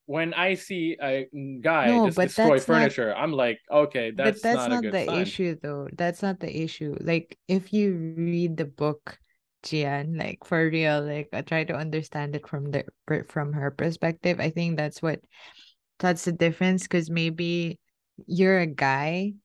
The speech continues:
Speaker 2: and so you're automatically like, "Why would you go into this?"
Speaker 1: Ooh.
Speaker 2: But her, her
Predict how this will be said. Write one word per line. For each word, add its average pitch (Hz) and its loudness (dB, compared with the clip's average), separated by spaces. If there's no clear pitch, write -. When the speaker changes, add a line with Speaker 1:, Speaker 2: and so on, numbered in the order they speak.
Speaker 2:
and 170 -10
so - -4
you're 180 2
automatically 160 -2
like, - -20
"Why 156 4
would 180 2
you 160 -4
go 160 4
into 147 8
this?" 131 2
Speaker 1:
Ooh. 113 -16
Speaker 2:
But 180 2
her, 202 2
her 202 4